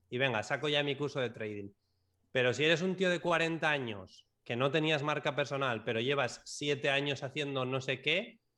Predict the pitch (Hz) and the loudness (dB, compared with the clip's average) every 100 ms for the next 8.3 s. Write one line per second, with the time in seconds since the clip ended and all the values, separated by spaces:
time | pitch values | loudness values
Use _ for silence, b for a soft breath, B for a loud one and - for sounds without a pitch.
0 | _ - 123 131 131 123 135 151 170 208 | _ -4 0 0 0 0 0 2 2 0
1 | 254 - _ _ _ - 131 156 160 143 | -4 -16 _ _ _ -10 -4 -2 2 2
2 | 139 143 135 135 127 117 131 123 131 131 | 2 0 0 2 2 2 -2 -2 0 0
3 | 123 - _ _ 151 139 139 135 131 139 | -2 -8 _ _ -2 0 0 0 -2 -2
4 | 131 131 143 170 165 - _ - _ _ | 2 2 4 2 0 -8 _ -20 _ _
5 | _ 123 131 135 123 139 139 139 127 135 | _ -4 0 0 0 -4 0 0 0 0
6 | 139 147 - - 113 117 117 123 110 113 | 0 -2 -6 -12 -4 0 0 -2 -4 -2
7 | 139 147 110 107 107 113 120 113 135 131 | 0 0 -2 -4 -8 -8 -10 -6 0 2
8 | 143 135 | 2 -2